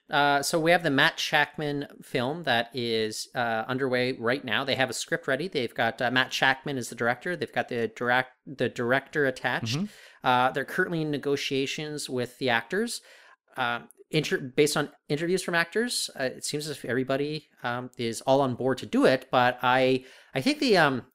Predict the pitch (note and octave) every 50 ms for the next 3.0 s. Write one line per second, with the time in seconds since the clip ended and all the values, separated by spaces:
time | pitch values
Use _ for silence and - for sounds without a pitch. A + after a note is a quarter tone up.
0 | _ _ - - - - - C#4+ D4+ E4 D#4+ C4 - - G#3+ A#3+ B3+ A#3+ - -
1 | - E3 D#3+ F#3 F#3 - - G3 - - E3 D3+ B2+ B2+ C#3+ D#3 G3 G#3+ B2 G2
2 | - - D3+ C#3+ C3 B2 B2+ B2 C#3 D#3 - - - F3 E3 D#3 D3+ D3+ C#3+